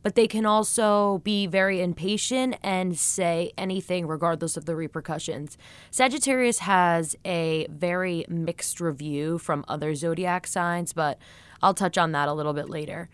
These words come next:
In general, Sagittarians are free-spirited. They're very, very confident.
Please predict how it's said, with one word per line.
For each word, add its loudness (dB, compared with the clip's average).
In 6
general, 6
Sagittarians 2
are 6
free-spirited. 2
They're 4
very, 2
very 0
confident. 0